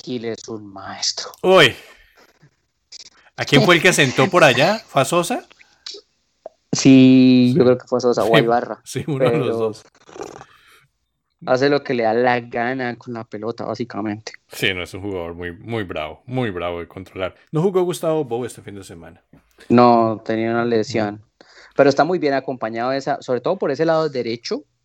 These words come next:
Speaker 1: porque tiene unas flechas, o sea, estábamos hablando de cómo Maciel la, está jugando bastante bien. Y por ese lado, por fuera, por la derecha, tiene a Brandon Bay y a Teshon Buchanan.
Speaker 2: Ujú.
Speaker 1: O sea, pff.
Speaker 2: Sí.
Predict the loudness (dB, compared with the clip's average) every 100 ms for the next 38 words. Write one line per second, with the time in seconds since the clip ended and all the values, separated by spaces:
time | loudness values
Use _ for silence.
0 | _ _ -10 -6 0 2 2 2 0 -4
1 | -2 2 2 0 -4 -4 -12 -12 -2 -2
2 | -2 -2 2 2 2 0 0 0 -2 -2
3 | -4 -4 -4 -2 -2 -4 _ -18 -4 -2
4 | 0 0 0 -2 -4 -4 -4 -4 -8 _
5 | _ _ _ _ _ _ _ 0 4 6
6 | 6 6 4 2 -2 -4 -4 -4 -4 -6
7 | -6 -6 -8 -8 -8 -6 -4 -4 -4 -2
8 | 0 0 -6 _ _ -8 -6 -6 -8 -8
9 | -8 -8 -2 -2 -4 -14 -14 -8 -2 -2
10 | -2 -10 -10 -14 -18 _ _ _ _ -16
11 | -16